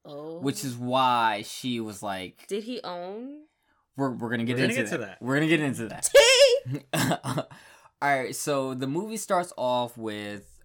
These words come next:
Speaker 2: what's the main character's name?
Speaker 3: Mike Schmidt.
Speaker 2: Mike Schmidt, okay, who is,
Speaker 1: A
Speaker 2: um,
Speaker 1: dad?
Speaker 2: Peeta from Hunger
Speaker 1: Yeah,
Speaker 2: Games.
Speaker 1: I know who that boy is.
Speaker 2: It's for the audience.
Speaker 3: <laughs> Mister
Speaker 1: You right.
Speaker 3: Josh
Speaker 1: You right.
Speaker 3: Hutcherson.
Speaker 2: And
Speaker 1: Let's
Speaker 2: so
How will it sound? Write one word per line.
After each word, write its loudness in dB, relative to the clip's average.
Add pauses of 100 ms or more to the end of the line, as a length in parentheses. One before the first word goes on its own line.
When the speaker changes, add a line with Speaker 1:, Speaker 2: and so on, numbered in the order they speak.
Speaker 2:
what's -8
the -6
main -4
character's -10
name? -12
Speaker 3:
Mike -10
Schmidt. -10 (540)
Speaker 2:
Mike -2
Schmidt, -4 (320)
okay, 0
who -2
is, -4 (800)
Speaker 1:
A -16
Speaker 2:
um, -16 (320)
Speaker 1:
dad? -8
Speaker 2:
Peeta 2 (160)
from -2
Hunger -2
Speaker 1:
Yeah, -2
Speaker 2:
Games. -4
Speaker 1:
I -2
know -6
who -4
that -10
boy -10
is. -8
Speaker 2:
It's -12
for -4
the -6
audience. -6 (100)
Speaker 3:
<laughs> -20
Mister -6
Speaker 1:
You 0
right. -6
Speaker 3:
Josh -2
Speaker 1:
You 2
right. 4
Speaker 3:
Hutcherson. -6 (640)
Speaker 2:
And 0
Speaker 1:
Let's -2
Speaker 2:
so 2